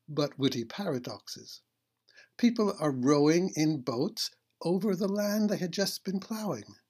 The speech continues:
They're floating over fields of grain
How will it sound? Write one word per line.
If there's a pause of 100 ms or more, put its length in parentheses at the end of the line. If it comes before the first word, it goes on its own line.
(680)
They're
floating
over (180)
fields
of
grain